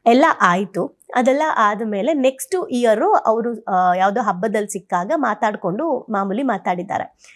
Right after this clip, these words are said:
ಅವಾಗ ಅಮ್ಮನೂ ಕ್ಷಮಿಸಿದ್ರು, ಅವರು ಕ್ಷಮಿಸಿ ಚೆನ್ನಾಗ್ ಮಾತಾಡಿದ್ರು. But ಏನಂದ್ರೆ, ಇದು ಹೋದ್ ವರ್ಷ ಆಗಿಲ್ದೇ ಇದ್ರೂ ಕೂಡ ಅವರು ಸೈಲೆಂಟ್ ಆಗಿ ಇದ್ಕೊಂಡೆ ಕ್ಯೂರ್ ಮಾಡ್ಕೊಂಡ್ರು, ಅವ್ರು ಹೀಲ್ ಮಾಡ್ಕೊಂಡ್ರು. ಆಮೇಲೆ ಮತ್ತೆ ಸಂಬಂಧಗಳು ಒಂದ್ ಮಾಡ್ಕೊಂಡ್ರು.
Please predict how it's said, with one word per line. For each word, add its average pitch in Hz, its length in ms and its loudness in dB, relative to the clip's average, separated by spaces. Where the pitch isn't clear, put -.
ಅವಾಗ 302 300 4
ಅಮ್ಮನೂ 302 320 2
ಕ್ಷಮಿಸಿದ್ರು, 277 500 -2
ಅವರು 247 220 2
ಕ್ಷಮಿಸಿ 247 340 -6
ಚೆನ್ನಾಗ್ 302 360 -2
ಮಾತಾಡಿದ್ರು. 233 640 -2
But 247 240 -4
ಏನಂದ್ರೆ, 262 640 0
ಇದು 392 280 6
ಹೋದ್ 277 380 2
ವರ್ಷ 339 220 2
ಆಗಿಲ್ದೇ 262 520 2
ಇದ್ರೂ 220 260 -2
ಕೂಡ 180 220 -2
ಅವರು 339 540 0
ಸೈಲೆಂಟ್ 311 500 0
ಆಗಿ 254 160 0
ಇದ್ಕೊಂಡೆ 277 480 -2
ಕ್ಯೂರ್ 320 360 -2
ಮಾಡ್ಕೊಂಡ್ರು, 214 600 -2
ಅವ್ರು 226 200 0
ಹೀಲ್ 320 280 2
ಮಾಡ್ಕೊಂಡ್ರು. 185 680 -2
ಆಮೇಲೆ 392 300 4
ಮತ್ತೆ 370 260 2
ಸಂಬಂಧಗಳು 277 600 2
ಒಂದ್ 220 240 2
ಮಾಡ್ಕೊಂಡ್ರು. 175 640 -4